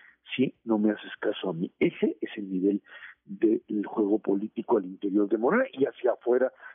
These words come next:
de la misma forma. Están copiándole un poco, ah, el propio discurso, no un poco, un mucho, el, eh, discurso al presidente. Y eso fue lo que hizo Laida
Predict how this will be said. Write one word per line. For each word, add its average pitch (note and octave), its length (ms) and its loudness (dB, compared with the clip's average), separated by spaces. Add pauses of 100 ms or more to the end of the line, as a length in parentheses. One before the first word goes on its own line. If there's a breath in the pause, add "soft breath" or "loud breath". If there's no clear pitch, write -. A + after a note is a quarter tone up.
de A2+ 200 0
la G2 160 -4
misma G2+ 420 -4 (120)
forma. F2+ 320 -8
Están A#2+ 320 -2 (200 loud breath)
copiándole A2 680 0
un F#2+ 100 -6
poco, G2+ 380 -10 (240 loud breath)
ah, F#2 200 -2
el G2 140 0
propio A2 400 0
discurso, G2+ 460 -4
no F#3+ 100 4
un B2+ 140 0
poco, - 260 -4
un A2 160 2
mucho, - 340 0 (280 loud breath)
el, A2+ 180 4
eh, G#2 100 2
discurso G2+ 460 -6
al G#2 100 0
presidente. A2 540 -2
Y D#3+ 80 4
eso F#3+ 160 2
fue A#3 140 2
lo G#3+ 100 2
que A#3 120 -8
hizo F#3+ 180 0
Laida D3+ 280 2